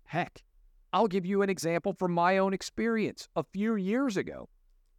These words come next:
I was flying L A to Atlanta. Uh, I was working at Fox Sports. I think it was the year Mizzou played against Alabama in the S E C championship game.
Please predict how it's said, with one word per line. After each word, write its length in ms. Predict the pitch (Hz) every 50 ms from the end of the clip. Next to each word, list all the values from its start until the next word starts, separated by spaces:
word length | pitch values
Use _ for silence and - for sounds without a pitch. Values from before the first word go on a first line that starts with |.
| _ -
I 180 | 151 170 190
was 180 | 226 226 202 -
flying 500 | - 185 185 180 175 170 170 165 151 - -
L 300 | 147 151 170 180 185 180
A 140 | 175 175 165
to 240 | - - 175 156 143
Atlanta. 560 | 135 113 120 120 120 127 120 - - 71 - - _ _ _ _ _ _ _ _ _ _ _ _ _ _ _ _ _ _ _ _ _ _
Uh, 220 | - 123 113 110 107
I 20 |
was 140 | 107 107 -
working 300 | 123 139 156 151 190 180
at 120 | 170 -
Fox 300 | - 170 160 156 - -
Sports. 460 | - - 143 135 127 135 - - - - _ _ _ _ _ _ _
I 80 | 117 123 - _
think 200 | - 185 190 180
it 120 | 226 202 -
was 180 | 190 175 139
the 120 | 156 180 170
year 300 | 151 151 151 156 151 143
Mizzou 680 | 139 127 117 107 101 110 120 143 151 156 165 180 185 - _ _ _ _ _ _ _ -
played 300 | - 151 147 147 147 151
against 340 | 147 139 143 143 - -
Alabama 640 | 151 131 127 135 139 139 131 131 131 131 135 143 143 -
in 120 | 123 127 123
the 180 | 123 120 120
S 200 | 120 123 - -
E 80 | 147 123
C 220 | - - 139 120
championship 640 | 113 - 127 117 117 110 139 139 135 135 - 165 165 -
game. 300 | 160 151 156 170 185